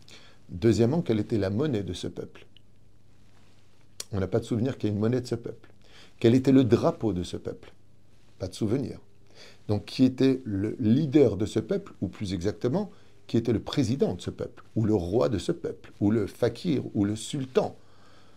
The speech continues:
Il n'y a jamais eu. Ce qui fait que quand on parle de peuple palestinien, on est dans une invention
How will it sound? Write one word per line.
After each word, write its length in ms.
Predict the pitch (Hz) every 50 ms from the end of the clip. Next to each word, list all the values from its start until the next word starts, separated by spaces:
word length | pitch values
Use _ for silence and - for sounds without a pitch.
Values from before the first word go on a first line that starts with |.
| - - - - - - -
Il 40 | 101
n'y 40 | 95
a 40 | 95
jamais 260 | 95 98 90 98 117
eu. 100 | 131 123 - - - - - - - - - - - -
Ce 80 | - -
qui 100 | - 135
fait 100 | 202 208
que 80 | -
quand 260 | 117 - 175 180 - 131
on 60 | 117
parle 280 | 117 135 127 117 101
de 80 | 85 82
peuple 320 | - - 127 120 - 110
palestinien, 640 | - - 131 147 147 143 - - 117 107 117 143 175 -
on 120 | 110 113
est 80 | 135 135
dans 100 | 117 110
une 200 | 101 107 120 113
invention 460 | 104 101 107 98 - - - 90 90